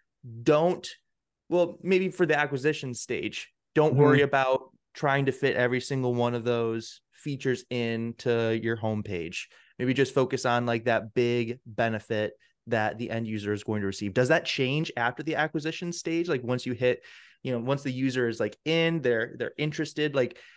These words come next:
Speaker 1: how does the messaging change once they're, um, once they're in and they're starting to get more familiar with stuff?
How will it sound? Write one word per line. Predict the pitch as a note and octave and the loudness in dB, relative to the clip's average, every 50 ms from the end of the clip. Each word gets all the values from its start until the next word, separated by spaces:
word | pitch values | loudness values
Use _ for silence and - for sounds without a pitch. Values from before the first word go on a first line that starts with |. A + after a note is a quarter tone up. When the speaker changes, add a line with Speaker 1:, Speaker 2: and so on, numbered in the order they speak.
| - _ - | -20 _ -2
Speaker 1:
how | - C#3+ D3+ | 0 2 2
does | E3 D#3 | 2 0
the | C3+ C3 | 0 0
messaging | C3 C3+ C#3 - C#3+ A#2+ B2+ A#2+ A#2+ A#2 | 2 2 0 0 -2 -4 -4 -4 -4 -4
change | - C#3 C3+ C3 B2+ A#2 A2+ | -2 -2 -2 -2 -2 -4 -4
once | A2+ A#2+ A#2+ A#2 - | -4 -4 -4 -4 -2
they're, | B2 A#2+ A#2 A2+ A2+ A2+ A2 G#2+ A2 - - A#2 | 0 2 2 2 2 2 0 -2 -4 -6 -6 -6
um, | A2+ A2 A2 A2 G#2+ G#2+ A2 - - | -4 -4 -4 -4 -6 -6 -8 -8 -6
once | B2 B2+ - | -6 -4 -2
they're | - A#2 - - | 0 -2 0 0
in | C3+ C3+ C3 B2+ | 0 2 2 2
and | A#2+ A#2 | 2 2
they're | A2 A2+ A#2 | 2 2 0
starting | - - B2+ A#2+ A#2+ A#2 | 0 -2 -2 -2 -2 -2
to | A2 | -4
get | B2 A2+ | -4 -4
more | A2+ A2 | -4 -6
familiar | G#2 - G#2+ G#2 A2+ A#2 G#2+ F#2+ | -6 -6 -4 -2 0 2 2 0
with | E2 F#2+ | -2 -4
stuff? | - - - E2 F2 G#2+ - - - | -8 -8 -6 -6 -6 -6 -8 -14 -20